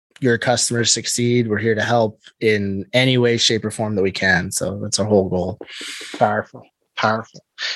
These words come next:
Speaker 2: So something that when we first had our conversation, again, I was, uh, as our listeners are probably piecing together, anyone that's listened to me before, I get really jacked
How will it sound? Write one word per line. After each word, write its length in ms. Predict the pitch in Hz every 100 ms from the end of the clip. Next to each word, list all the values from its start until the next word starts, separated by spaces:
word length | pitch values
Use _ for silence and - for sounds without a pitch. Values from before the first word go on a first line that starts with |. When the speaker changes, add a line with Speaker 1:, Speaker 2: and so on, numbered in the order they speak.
| -
Speaker 2:
So 300 | - 175 165 - _ _ _ _ _ -
something 320 | 202 190 190
that 200 | 180 160
when 220 | 160 160
we 140 | 156
first 280 | 147 151 139
had 120 | 156
our 80 | 139
conversation, 720 | 135 131 127 - 123 - 127
again, 340 | 117 123 123 120
I 80 |
was, 420 | 120 120 117 110 127
uh, 180 | 117 113 - - - -
as 160 | 156 143
our 100 | 143
listeners 520 | 151 - 147 147 127
are 200 | 127 120 - -
probably 500 | 170 165 170 151 151
piecing 400 | 160 151 - 151
together, 480 | 135 131 135 151 - - -
anyone 220 | 190 190
that's 160 | 170 151
listened 260 | 156 -
to 60 | 151
me 40 |
before, 300 | 131 - 139
I 60 | 127
get 160 | 156 139
really 240 | 147 143
jacked 580 | 120 120 131 - -